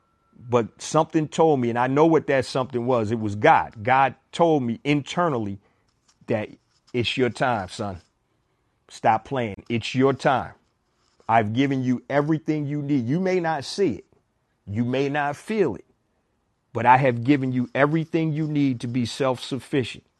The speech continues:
Get your ass out there and make it happen.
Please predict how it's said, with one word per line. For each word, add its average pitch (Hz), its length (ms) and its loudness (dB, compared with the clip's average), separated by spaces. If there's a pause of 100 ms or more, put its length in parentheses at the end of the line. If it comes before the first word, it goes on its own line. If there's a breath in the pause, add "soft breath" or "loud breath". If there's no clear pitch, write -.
(960)
Get 123 280 -4
your 151 100 2
ass 147 300 2
out 127 280 2
there 117 360 -2 (680)
and 110 160 -4
make 113 200 -2
it 107 100 -4
happen. 98 320 -8